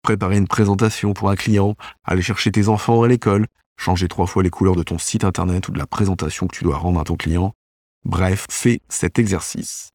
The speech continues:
Si tu es en entreprise, tes grandes plus, tes plus grandes pertes de temps, bien souvent, c'est trop d'emails,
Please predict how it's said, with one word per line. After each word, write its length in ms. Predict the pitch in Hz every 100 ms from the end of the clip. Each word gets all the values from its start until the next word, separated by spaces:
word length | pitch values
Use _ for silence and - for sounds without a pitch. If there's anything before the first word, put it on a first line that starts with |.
| -
Si 120 | -
tu 120 | 143
es 40 | 180
en 80 |
entreprise, 640 | 175 - 104 - 123 147 - -
tes 120 | 117
grandes 280 | 107 117 131
plus, 180 | - - -
tes 80 | -
plus 160 | -
grandes 300 | 131 117 107
pertes 260 | - 135 113
de 80 | 87
temps, 300 | - 98 113
bien 200 | 107 98
souvent, 360 | - 90 98
c'est 280 | 101 73 71
trop 200 | - -
d'emails, 460 | 82 92 95 107